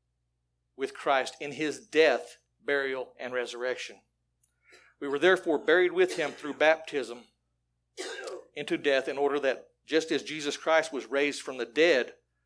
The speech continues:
through the glory of the Father, we too may live a new life. Water baptism is an act of obedience for the believer. It should be pre-,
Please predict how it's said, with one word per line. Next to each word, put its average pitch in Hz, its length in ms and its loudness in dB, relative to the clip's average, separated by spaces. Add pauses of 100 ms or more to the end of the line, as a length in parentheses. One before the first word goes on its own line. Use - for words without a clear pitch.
(120)
through 151 140 -4
the 127 80 -4
glory 135 260 0
of 147 80 -2
the 131 80 -2
Father, 156 380 -2
we 151 180 -6
too 190 340 -8
may 131 140 -4
live 127 180 -4
a 127 40 -8
new 123 180 -8
life. 127 460 -6 (1040)
Water 165 280 6
baptism 151 680 0
is 135 220 -4
an 131 160 -6
act 143 260 0
of 143 60 -6
obedience 160 560 -8
for 147 160 -8
the 127 60 -6
believer. 120 560 -8 (240)
It 131 120 -10
should 165 300 -2
be 175 120 -6
pre-, - 260 -20